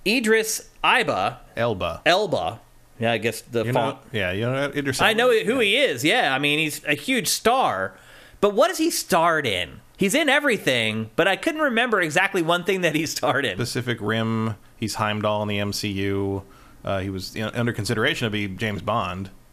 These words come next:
Speaker 2: at one point.
Speaker 1: Really?
Speaker 2: Um, yeah.
Speaker 1: There he is.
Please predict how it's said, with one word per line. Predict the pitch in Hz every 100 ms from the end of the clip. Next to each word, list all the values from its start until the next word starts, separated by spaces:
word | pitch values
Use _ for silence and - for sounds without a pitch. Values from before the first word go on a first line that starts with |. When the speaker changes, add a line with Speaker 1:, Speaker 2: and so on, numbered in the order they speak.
| -
Speaker 2:
at | 95
one | 92
point. | 87 92 95 98 - - -
Speaker 1:
Really? | 123 233 427 147 107
Speaker 2:
Um, | 98 98 98 -
yeah. | - 175 127 110
Speaker 1:
There | 151 220
he | 165 160
is. | 117 104 113 -